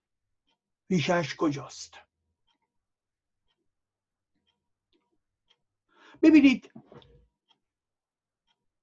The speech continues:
در زمان پهلوی مادهٔ هزار و چهل و یک قانون مدنی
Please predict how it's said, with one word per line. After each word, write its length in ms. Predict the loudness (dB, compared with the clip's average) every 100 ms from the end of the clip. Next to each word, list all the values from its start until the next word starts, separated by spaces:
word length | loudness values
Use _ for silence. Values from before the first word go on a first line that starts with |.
| _ _ -2
در 140 | 0
زمان 520 | 2 4 4 4 0 -6 -12 _ _ _ _ _ -4
پهلوی 680 | -2 0 0 0 -2 -4 -8 _ _ _ -8
مادهٔ 640 | 2 2 2 0 4 4 4 -6 _ _ _ -20 -14
هزار 400 | -6 2 4 4
و 80 | 2
چهل 240 | -2 -2
و 80 | -2
یک 340 | 0 0 2 0
قانون 560 | -2 0 0 0 -2
مدنی 680 | -2 -2 -2 -2 -2 -4